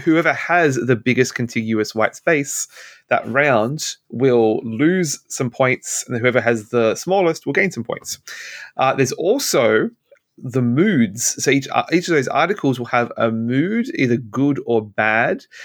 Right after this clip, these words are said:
And of course, you can't, can't be all downers. You've got, you've got to balance the, the, the tone.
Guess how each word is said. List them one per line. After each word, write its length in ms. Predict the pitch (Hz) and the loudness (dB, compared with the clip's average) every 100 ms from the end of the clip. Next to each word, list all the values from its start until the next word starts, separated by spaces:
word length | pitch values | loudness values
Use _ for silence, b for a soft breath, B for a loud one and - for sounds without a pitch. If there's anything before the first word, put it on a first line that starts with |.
| B B - | B B -2
And 220 | 147 147 | 0 2
of 80 | 147 | 0
course, 360 | - 190 180 | 2 2 2
you 140 | 185 160 | -2 -4
can't, 420 | - 170 - - | -2 0 0 -4
can't 240 | - 170 | -2 0
be 100 | 170 | 2
all 200 | - 147 | 2 2
downers. 520 | 143 147 165 208 220 - | 4 2 4 2 -2 -2
You've 120 | 131 | 0
got, 160 | 143 135 | 2 2
you've 160 | 135 139 | 2 2
got 60 | |
to 400 | 147 135 127 123 - - | 2 4 4 2 -4 -16
balance 720 | 127 113 131 135 156 - - - 131 | -18 -2 0 0 -2 -4 -6 -6 -2
the, 580 | 131 123 120 117 110 - - - _ _ _ | 0 2 0 0 -2 -6 -16 -20 _ _ _
the, 720 | 95 - 117 120 123 120 113 | -20 -14 -8 0 4 4 4
the 80 | 127 | 0
tone. 480 | 120 139 156 196 202 | -2 2 2 2 -2